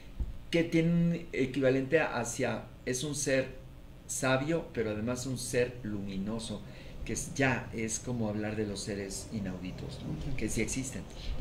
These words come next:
Speaker 2: Afortunadamente, sí, hay gente que está ahorita haciendo este trabajo bien, bien profundo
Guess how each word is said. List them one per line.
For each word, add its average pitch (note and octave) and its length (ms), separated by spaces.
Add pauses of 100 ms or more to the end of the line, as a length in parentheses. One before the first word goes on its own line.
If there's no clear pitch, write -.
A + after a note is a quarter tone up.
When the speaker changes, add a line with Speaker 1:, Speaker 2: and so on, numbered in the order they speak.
(120)
Speaker 2:
Afortunadamente, A#3+ 1300
sí, G3+ 460
hay G3 200
gente A#3 340
que A#3+ 60
está G3 300
ahorita F#3+ 340
haciendo F3+ 340
este F3+ 360
trabajo D#3+ 560 (1080)
bien, E3+ 580
bien E3+ 300
profundo F3+ 760